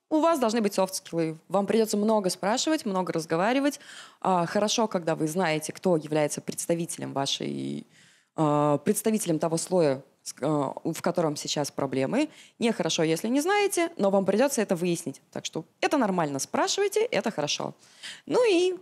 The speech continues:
формируйте верные ожидания, а, не бойтесь,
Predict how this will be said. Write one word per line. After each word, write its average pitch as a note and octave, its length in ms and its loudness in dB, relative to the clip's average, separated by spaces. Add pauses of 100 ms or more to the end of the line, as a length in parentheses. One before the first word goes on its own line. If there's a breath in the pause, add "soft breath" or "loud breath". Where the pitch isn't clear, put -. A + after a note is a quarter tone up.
формируйте B3 480 4
верные G#3+ 380 0
ожидания, B3 640 2 (400 loud breath)
а, D3+ 720 4 (180)
не F3+ 140 4
бойтесь, C4+ 520 2